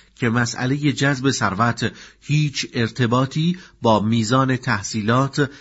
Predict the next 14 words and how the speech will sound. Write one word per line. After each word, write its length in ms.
وضعیت 680
اجتماعی، 840
استعداد، 920
محیط 460
پیرامون، 760
توانایی 760
عقلانی، 880
توانایی 720
جسمانی 720
و 100
یا 280
وضعیت 720
جغرافیایی 840
ندارد. 680